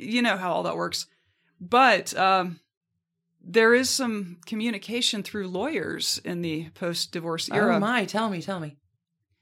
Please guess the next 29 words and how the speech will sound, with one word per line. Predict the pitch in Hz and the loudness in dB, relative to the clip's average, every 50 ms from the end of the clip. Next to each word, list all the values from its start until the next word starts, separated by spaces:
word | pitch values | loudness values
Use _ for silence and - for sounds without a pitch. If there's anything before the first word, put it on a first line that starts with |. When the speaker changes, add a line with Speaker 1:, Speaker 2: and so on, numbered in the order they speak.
| _ _ _ _ _ | _ _ _ _ _
Speaker 1:
As | - 196 202 | -2 0 0
he | 202 233 233 | 2 2 4
was | 226 208 202 - | 4 4 2 2
publishing | - 226 202 214 226 - 220 180 196 | 0 0 0 0 0 0 -2 -4 -4
his | 196 160 - | -4 -6 -6
cookbook, | - - - 269 277 - - - 156 156 - - - - - - _ | -6 -2 -2 -2 -2 -2 -4 -4 -4 -4 -6 -8 -14 -20 -20 -20 _
which | - - 165 - | -14 -12 -10 -8
is | 175 170 | -6 -8
called | - - 196 180 190 196 - - - | -4 -2 0 2 2 2 0 0 0
Eat | 254 302 - - | 2 2 2 2
Your | 254 277 247 | 2 2 2
Heart | 180 165 226 233 226 208 | 2 2 2 2 4 6
Out, | 175 - - - - - - - - _ _ _ _ _ | 4 4 4 0 -4 -6 -6 -6 -12 _ _ _ _ _
the | - 208 | 0 2
Look | 196 233 277 269 - | 4 2 0 0 2
Good, | - 262 254 247 233 196 - | 2 4 4 4 2 0 -4
Feel | - - 240 247 247 247 | -2 2 4 6 6 6
Good, | 226 233 240 233 233 233 190 - | 6 6 8 8 8 6 6 2
Silver | - - 277 294 294 247 277 262 | 2 4 4 4 4 4 2 4
Lining | 240 214 220 226 233 233 214 208 | 4 4 4 4 2 0 0 -2
Cookbook, | 226 214 208 - - 170 160 - - - - _ _ _ _ _ _ _ _ - | -4 -6 -4 -4 -4 -4 -4 -4 -8 -14 -20 _ _ _ _ _ _ _ _ -2
her | - 240 247 | 0 2 4
legal | 233 240 247 214 220 202 | 4 4 4 4 4 2
team | 208 220 190 196 196 | 2 0 -2 -2 0
got | 190 175 180 190 | 2 2 2 2
in | 214 208 | 0 -2
touch | - 190 170 175 - - | -2 -4 -4 -2 -2 -2
to | - - - | -2 0 0
ask, | 190 208 226 240 - - - - | 2 4 4 2 2 0 -4 -6